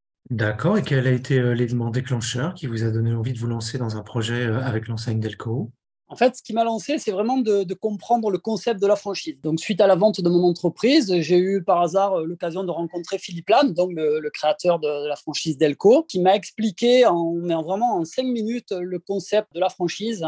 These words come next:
Speaker 2: Et là, j'ai compris ce qui m'avait manqué pendant une dizaine d'années, en fait, notamment tous les services d'accompagnement. Je travaillais tout seul dans mon côté, je galérais un petit peu pour gérer, euh,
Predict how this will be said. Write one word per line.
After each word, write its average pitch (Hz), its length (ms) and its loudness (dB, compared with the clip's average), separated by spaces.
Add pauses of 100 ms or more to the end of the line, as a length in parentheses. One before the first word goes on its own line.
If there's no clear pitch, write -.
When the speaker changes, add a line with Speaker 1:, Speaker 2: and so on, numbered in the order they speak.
(180)
Speaker 2:
Et 156 100 0
là, 190 140 4
j'ai 175 160 2
compris 196 500 0
ce - 60 -14
qui 180 100 -6
m'avait 170 220 4
manqué 170 320 4
pendant 180 240 6
une 185 120 2
dizaine 196 340 0
d'années, 185 260 4
en 202 80 -6
fait, 190 260 -4 (260)
notamment 175 540 -4
tous - 80 -12
les 180 80 -2
services 170 360 -2
d'accompagnement. 175 680 2 (180)
Je - 80 -20
travaillais 156 260 -2
tout 175 140 -12
seul 185 160 0
dans 180 100 2
mon 175 140 2
côté, 180 480 2
je 175 80 -6
galérais 160 460 -2
un 170 60 -4
petit 165 180 -12
peu 175 180 -4
pour 156 200 -8
gérer, 160 380 0
euh, 151 120 0